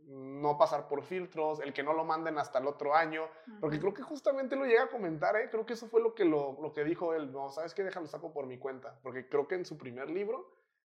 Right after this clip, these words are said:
Speaker 1: justamente le dijeron que creo que iba a salir hasta el otro año, algo así, y él dijo, "No, pues, yo ya lo quiero sacar, ¿no? Deja, yo lo hago".
Speaker 2: Sí, además como autor tú recibes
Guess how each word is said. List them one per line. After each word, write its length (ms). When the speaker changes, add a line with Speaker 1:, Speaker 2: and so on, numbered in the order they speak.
Speaker 1:
justamente 380
le 80
dijeron 280
que 140
creo 160
que 400
iba 140
a 40
salir 220
hasta 160
el 80
otro 260
año, 300
algo 160
así, 180
y 180
él 100
dijo, 240
"No, 180
pues, 260
yo 100
ya 100
lo 100
quiero 160
sacar, 460
¿no? 140
Deja, 220
yo 120
lo 160
hago". 260
Speaker 2:
Sí, 360
además 340
como 240
autor 560
tú 80
recibes 600